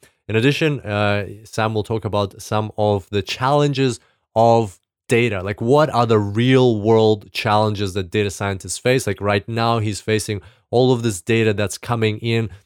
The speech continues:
that is inaccurate or maybe incomplete in many cases,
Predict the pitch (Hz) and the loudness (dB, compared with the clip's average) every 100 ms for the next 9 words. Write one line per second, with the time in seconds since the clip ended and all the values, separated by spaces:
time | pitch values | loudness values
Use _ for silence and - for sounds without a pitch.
0 | _ 107 107 113 98 - _ _ - 127 | _ -2 0 -2 -6 -10 _ _ -6 -2
1 | 120 110 - 110 101 104 113 110 117 120 | 0 -2 -2 -2 -2 -2 -2 -2 -2 -4
2 | 123 139 131 - 117 - 127 127 117 117 | -4 -4 -4 -4 -4 -4 -2 0 -2 -4
3 | 110 113 113 107 113 110 104 110 101 | -2 -2 -2 -2 -2 -2 -2 -4 -6